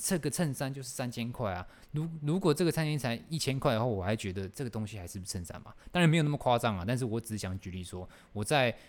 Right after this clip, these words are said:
呃，买衣服这个方面其实已经算是蛮久了，所以对于价格上面的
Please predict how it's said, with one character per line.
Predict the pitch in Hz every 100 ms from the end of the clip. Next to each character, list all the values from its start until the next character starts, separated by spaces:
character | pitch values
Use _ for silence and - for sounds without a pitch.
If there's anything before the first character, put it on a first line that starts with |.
| -
呃， | - 110 107
买 | 107 98
衣 | 131
服 | - 101 98 113
这 | 139
个 | 113
方 | 104 113
面 | 117 101
其 | 87
实 | 92 107
已 | 92 87
经 | 110 101 101
算 | 101 - 120 98
是 | 95 117 95
蛮 | 92 90 101
久 | - 101 85
了， | -
所 | - 127
以 | - - _ _
对 | - 139
于 | 107 113 175 -
价 | 190 120
格 | 101 98
上 | 95 123
面 | 110 117 98
的 | 92 87 90